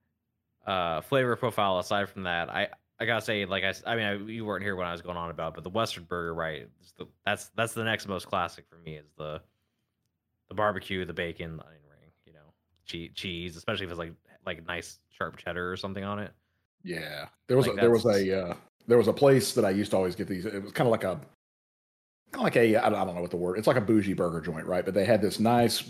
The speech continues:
Speaker 2: nice big burger patty, but they, they had, they had a, uh, Doctor Pepper based barbecue sauce and pulled pork on top of the burger patty.
Speaker 1: Yeah, like, that could be, that could be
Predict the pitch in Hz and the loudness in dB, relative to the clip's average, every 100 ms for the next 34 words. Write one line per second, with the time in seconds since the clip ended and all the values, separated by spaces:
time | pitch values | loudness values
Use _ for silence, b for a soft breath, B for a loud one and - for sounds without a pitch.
0 | - 113 139 - 120 110 101 101 98 92 | -2 2 4 4 4 4 4 4 2 2
1 | 92 90 - B _ _ 113 110 101 98 | 2 0 -4 B _ _ -4 0 0 0
2 | - 98 110 110 104 110 95 92 87 120 | 0 0 2 2 4 4 4 4 4 4
3 | 139 143 139 127 107 120 117 110 98 - | 4 4 4 4 6 4 6 4 4 2
4 | 95 - 98 95 101 87 - 107 85 - | -4 2 2 2 -2 -8 -2 -2 -2 0
5 | 101 87 - 87 85 104 87 90 87 85 | 0 0 -6 -10 -6 -4 -2 -4 -4 -4
6 | 78 78 80 - - 226 135 113 147 196 | -6 -8 -8 -10 0 4 4 2 2 0
7 | 190 107 98 135 120 95 | 0 -2 -2 -2 -2 -6